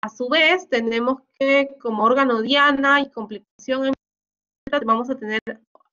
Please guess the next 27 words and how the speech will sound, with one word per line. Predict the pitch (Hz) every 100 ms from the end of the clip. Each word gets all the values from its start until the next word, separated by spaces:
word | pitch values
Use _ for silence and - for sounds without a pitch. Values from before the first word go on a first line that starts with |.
| _
alteraciones | - 202 196 196 247 254
renales, | 240 214 262 262 254 240 285
vamos | 247 220 233 240
a | 214
valorar, | 190 185 208 254 277 269
pues, | 220 220
entonces, | 220 208 226 220 233
la | 226
función | 214 196 - 233 226
renal | 214 220 247 262 269 _ _ _ _ _ 214
mediante | 202 196 190
una | 254
creatinina, | - 214 - 190 226 - 247 - _ _ _ _ _ _ _ 208 202 _ _ _
proteinuria | - - 214 233 240
de | 226
veinticuatro | 202 - - - 226 277 269
horas, | 262 277 302 - _ _ _ _ -
y |
uno | 320 311 320 311
interesante | 302 311 311 311 320
que | 339
es | 247
las | 262 269 -
proteínas | 262 247 196 208 233 240
de | 190 -
Benson-Jones. | 202 202 254 254 302 359 - 415 - _ _ _ _ _ _ 247
Benson-Jones | 240 294 285 302 285 285 277